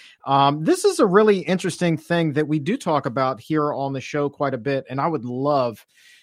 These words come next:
to get your take on this. We had somebody recently write into the show. Uh, Dolly, matter of fact, speaking to kind of what it was you were just talking about, somebody who is under an inordinate amount of stress, both personally and professionally,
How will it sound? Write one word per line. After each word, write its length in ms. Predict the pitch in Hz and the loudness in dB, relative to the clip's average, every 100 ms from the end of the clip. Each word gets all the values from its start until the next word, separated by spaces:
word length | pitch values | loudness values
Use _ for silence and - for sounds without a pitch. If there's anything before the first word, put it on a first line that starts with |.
| _ - | _ -8
to 80 | |
get 360 | 113 139 147 143 | -4 0 0 -2
your 280 | 139 139 139 | -4 -2 -2
take 320 | 131 139 131 | -4 -4 -4
on 200 | 127 127 | -6 -6
this. 240 | 113 110 - | -8 -8 0
We 120 | 240 | 2
had 240 | 302 339 | 2 0
somebody 580 | - 165 131 113 107 113 | 0 0 0 -2 -8 -8
recently 500 | 117 120 - 104 117 | -10 -10 -10 -12 -6
write 240 | 120 135 139 | -2 0 -2
into 200 | 127 127 | -4 -8
the 120 | 120 | -10
show. 400 | - 101 95 101 _ _ - - - | -8 -10 -12 -16 _ _ -20 -20 -6
Uh, 220 | 127 123 | -4 -2
Dolly, 360 | 120 175 247 202 | 4 4 6 4
matter 240 | 190 277 | 2 2
of 60 | - | 2
fact, 380 | 226 180 - 147 | 2 0 -4 -6
speaking 320 | - 190 170 | -2 0 0
to 100 | 156 | -2
kind 240 | - 214 | -2 -2
of 120 | 143 | -2
what 160 | 123 151 | 0 0
it 80 | 147 | 2
was 280 | 147 139 143 | 0 0 -2
you 80 | |
were 80 | 143 | -4
just 220 | 139 143 | -4 -6
talking 380 | - 233 247 120 | -6 -6 -6 -10
about, 280 | 95 90 - _ - _ | -10 -10 -12 _ -20 _
somebody 560 | - 160 160 165 156 135 | 0 2 4 4 4 0
who 480 | 107 151 147 147 139 | 0 2 2 0 0
is 240 | 143 135 | -2 0
under 340 | 147 156 151 | -2 0 0
an 200 | 127 135 | -2 -4
inordinate 480 | 131 123 147 220 208 | -4 -4 -2 -2 -2
amount 240 | 185 175 165 | 0 0 -2
of 80 | |
stress, 400 | - - 156 156 | -4 -4 -2 -4
both 380 | 151 127 131 127 | -8 -4 -4 -4
personally 560 | - 160 156 156 147 117 | -4 -4 -4 -6 -4 -6
and 180 | 127 120 | -8 -8
professionally, 720 | 123 - 160 160 170 170 | -8 -2 -2 -2 -4 -4